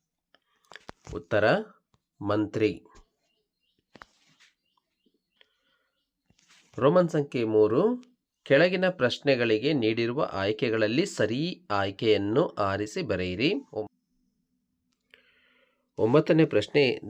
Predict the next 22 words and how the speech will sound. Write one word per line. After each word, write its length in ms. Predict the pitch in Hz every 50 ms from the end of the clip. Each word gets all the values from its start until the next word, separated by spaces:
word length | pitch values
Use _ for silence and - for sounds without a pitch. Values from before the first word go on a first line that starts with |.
| 104 -
ದೂರದ 400 | 131 143 156 160 160 151 151 151
ಬೆಟ್ಟ 340 | 135 123 107 - _ - 120 139 156 -
ಡ್ಯಾಶ್ 520 | - 101 - 113 107 107 104 101 - - _ -
ಈ 200 | 113 131 156 147
ಗಾದೆ 380 | 143 - 104 101 98 110 117
ಮಾತನ್ನು 580 | 110 104 95 95 - - 104 98 107 147 196 208
ಪೂರ್ಣಗೊಳಿಸು. 960 | 208 - - 110 104 98 101 95 92 95 95 87 - - 170 202 240 247 - _ _ _ _ _ _ _ _ -
ಉತ್ತರ, 300 | 107 - - - 101 107 139 190 233 247 - _ _ _ _ _ _ _ _ _ _ _ _ _ _ _ _ -
ಆಪ್ಷನ್ 420 | - 95 92 - - 117 107 98
ಸಿ, 480 | - - 156 147 123 117 120 143 147 _ _ _ -
ಕಣ್ಣಿಗೆ 520 | - 117 117 123 127 123 110 127 160 254
ನುಣ್ಣಗೆ. 680 | 254 - 110 104 101 98 95 95 92 90 101 87 - - _ _ _ _ _ _ _ _ _ _ _ - - - _ _ _ _ _ _ _
ಹತ್ತನೇ 400 | - - 147 - - 220 233 220
ಪ್ರಶ್ನೆ, 380 | 214 - 131 127 - - 147 139
ಶಿಕ್ಷಕರು 680 | 135 - 139 123 - - 175 165 - 160 151 151 160
ಮತ್ತೆ 340 | 147 127 107 104 - - 139
ಮತ್ತೆ 360 | 131 123 117 - - - 151
ವಿವರಣೆ 460 | 143 120 107 104 107 110 110 110 120 123
ನೀಡಿದರು, 520 | 110 101 98 101 98 98 98 98 104 98
ಅಡಿಗೆರೆ 540 | - - 95 98 107 131 123 127 123 120 120
ಎಳೆದಿರುವ 520 | 113 104 98 95 92 98 95 95 110 139
ಪದ. 460 | 147 - 107 92 82 95 92 - -